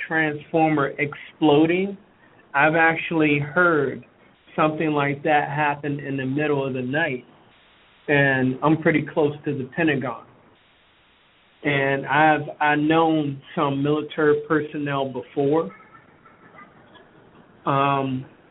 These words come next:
that, you know, I've conversed with during my occupation at the time,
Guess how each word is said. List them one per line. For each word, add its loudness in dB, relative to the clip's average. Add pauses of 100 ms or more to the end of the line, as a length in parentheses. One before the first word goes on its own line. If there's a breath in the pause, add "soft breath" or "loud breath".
(140)
that, 2
you 2
know, 0
I've -2
conversed -6
with -4
during -4
my -4
occupation -8
at -14
the -14
time, -4